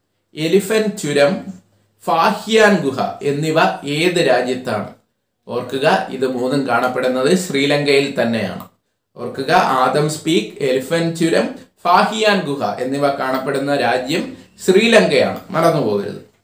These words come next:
അടുത്തതായി, നാം മൂന്ന് ഇമ്പോർട്ടന്റ് ആയിട്ടുള്ള ബുക്കുകളെ കുറിച്ച് പഠിക്കുകയാണ്.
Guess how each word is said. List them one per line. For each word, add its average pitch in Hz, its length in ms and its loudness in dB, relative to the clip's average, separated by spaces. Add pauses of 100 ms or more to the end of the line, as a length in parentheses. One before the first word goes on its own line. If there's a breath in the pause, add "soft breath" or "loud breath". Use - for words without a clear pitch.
(440)
അടുത്തതായി, 214 400 4
നാം 185 360 0
മൂന്ന് 196 180 0
ഇമ്പോർട്ടന്റ് 160 640 -4
ആയിട്ടുള്ള 151 360 -6
ബുക്കുകളെ 147 580 0
കുറിച്ച് 127 320 -8
പഠിക്കുകയാണ്. 110 840 -4